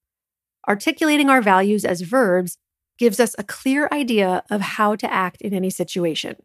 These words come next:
I love that. I'm gonna give you some questions later to help you identify your values, first as nouns, and then take it a step further to describe what those nouns mean to you and turn them into verbs.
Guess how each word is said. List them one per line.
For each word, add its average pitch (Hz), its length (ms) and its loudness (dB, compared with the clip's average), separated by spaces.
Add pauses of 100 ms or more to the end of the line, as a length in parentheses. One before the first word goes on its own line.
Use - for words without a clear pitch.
(960)
I 269 60 2
love 330 200 0
that. - 240 -2 (760)
I'm 302 180 6
gonna 339 160 4
give 269 160 0
you 262 180 2
some 214 280 0
questions 208 640 -2
later 190 320 0
to 247 80 -2
help 202 220 0
you 202 120 0
identify 185 440 -2
your 170 160 -2
values, 180 540 -4 (180)
first 262 360 0
as 330 120 0
nouns, 214 680 2 (520)
and 240 160 6
then 262 240 4
take 247 220 0
it 220 60 0
a 208 40 -2
step 196 220 -2
further 196 600 0 (280)
to 208 100 -14
describe 233 500 -2
what 220 220 -2
those 214 180 0
nouns 190 460 -2
mean 269 360 2
to 285 100 -4
you 247 360 0
and 196 160 -4
turn 208 280 -2
them 202 160 0
into 185 340 -6
verbs. - 540 -8